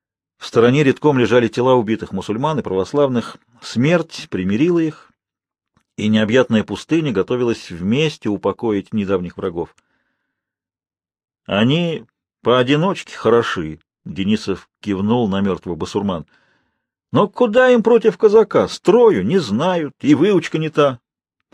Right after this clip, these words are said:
Ладно, чего со стариком и парнем делать?» «Расспросить надо». С помощью Епифанова капитан поднялся и стоял, пошатываясь, как пьяный.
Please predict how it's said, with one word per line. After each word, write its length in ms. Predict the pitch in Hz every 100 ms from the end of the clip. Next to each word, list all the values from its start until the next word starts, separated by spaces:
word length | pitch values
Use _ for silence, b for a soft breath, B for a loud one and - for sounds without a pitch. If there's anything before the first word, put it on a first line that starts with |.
| b b -
Ладно, 340 | 107 127 160
чего 240 | - 131 147
со 120 | 143
стариком 400 | - 131 127 117
и 40 |
парнем 320 | 113 151 127 95
делать?» 320 | 78 - _ _ _ _ _ _ _ _ _ _ _ B B B B _
«Расспросить 680 | - 90 - 123 - 101 98
надо». 440 | 113 110 80 78 -
С 140 | -
помощью 480 | - 110 107 - 95
Епифанова 640 | 95 92 - 123 131 113
капитан 420 | - 92 92 107
поднялся 480 | 107 101 95 127 -
и 40 | 92
стоял, 300 | - 110 113
пошатываясь, 640 | 104 - 113 95 87 -
как 160 | 92
пьяный. 320 | - 101 85